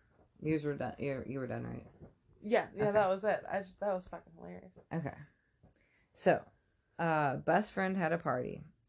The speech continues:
Speaker 1: It got out of control quick. People who had never, or people who had never dr-,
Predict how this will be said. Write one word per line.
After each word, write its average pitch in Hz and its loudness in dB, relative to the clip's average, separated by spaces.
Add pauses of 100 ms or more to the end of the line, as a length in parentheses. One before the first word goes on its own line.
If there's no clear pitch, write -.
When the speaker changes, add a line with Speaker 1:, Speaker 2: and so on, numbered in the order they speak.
(100)
Speaker 1:
It 160 0
got 175 4
out 143 2
of 143 -2
control 127 -6
quick. - -10 (600)
People 196 4
who 226 6
had 202 6
never, 160 2 (160)
or - -6
people 208 2
who 190 2
had 165 0
never 147 -2 (160)
dr-, - -2